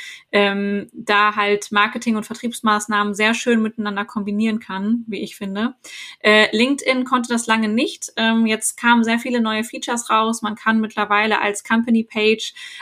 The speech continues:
auch eigene Events erstellen. Bedeutet, wenn ich zum Beispiel ein Webinar vorhabe oder, ich weiß es nicht, ein Kundenevent, irgendetwas,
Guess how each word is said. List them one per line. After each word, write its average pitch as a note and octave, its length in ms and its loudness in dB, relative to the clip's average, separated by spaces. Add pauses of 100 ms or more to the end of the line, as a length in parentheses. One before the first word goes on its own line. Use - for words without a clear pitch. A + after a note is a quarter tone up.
auch A3 240 4
eigene A3+ 340 4
Events G#3 340 -2
erstellen. B3+ 680 0
Bedeutet, A3+ 760 0 (280)
wenn A#3+ 140 2
ich A#3+ 180 -4
zum A#3+ 120 -2
Beispiel A3+ 340 -2
ein A3 200 0
Webinar G#3+ 540 2
vorhabe G3 680 -2
oder, A#3+ 520 4
ich A3+ 180 -4
weiß G#3 200 2
es G#3 120 -4
nicht, G#3 180 -4
ein A#3 180 6
Kundenevent, G#3 720 0
irgendetwas, A#3+ 680 -2